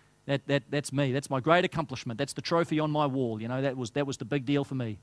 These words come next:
Beach Haven Tennis Club, boys intermediates, first, you know, whatever it is, most improved player. That's the only trophy I got. <laughs> Yeah.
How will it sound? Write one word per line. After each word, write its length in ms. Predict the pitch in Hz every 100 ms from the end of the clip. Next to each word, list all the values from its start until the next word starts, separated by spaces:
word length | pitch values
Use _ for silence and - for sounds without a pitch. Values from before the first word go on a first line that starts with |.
| -
Beach 160 | 147
Haven 220 | 151 143 120
Tennis 260 | 139 127
Club, 240 | - 123 107
boys 220 | 131 127
intermediates, 560 | 127 123 127 120 120
first, 340 | - 131 123 -
you 60 |
know, 120 | 120 120
whatever 280 | 123 113
it 60 | 113
is, 120 | 110
most 180 | 127 123
improved 320 | 127 135 123
player. 220 | - 104 107 - - - -
That's 160 | 147 -
the 100 | 135
only 120 | 127
trophy 280 | 135 120 123
I 60 |
got. 180 | 110 107
<laughs> 1700 | _ - - - - - - - - - - - - - - - -
Yeah. 120 | 135